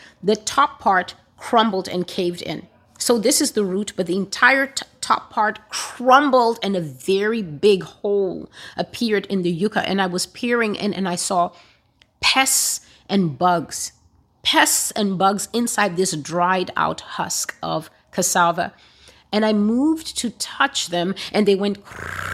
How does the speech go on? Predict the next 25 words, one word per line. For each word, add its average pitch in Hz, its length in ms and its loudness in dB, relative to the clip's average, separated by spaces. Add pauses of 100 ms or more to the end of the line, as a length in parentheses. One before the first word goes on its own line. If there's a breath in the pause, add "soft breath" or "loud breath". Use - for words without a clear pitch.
(380 loud breath)
they 226 120 8
were 208 180 0
rattling 202 640 0
like 170 160 -12
the 185 100 -8
tail - 640 -8 (320)
of 165 480 2 (520)
a 202 80 6
rattlesnake. 190 680 0
They 220 100 6
were 208 140 2
making 214 400 -2
a 202 80 -4
dangerous 220 1120 0
rattling 190 880 0
noise, 190 380 -2
these 170 200 -4
bugs 170 400 0
and 160 180 -2
beetle 185 280 -2
in 180 180 -4
there. 165 140 -2
And 165 80 -6
so 202 80 -4
I, 175 140 -2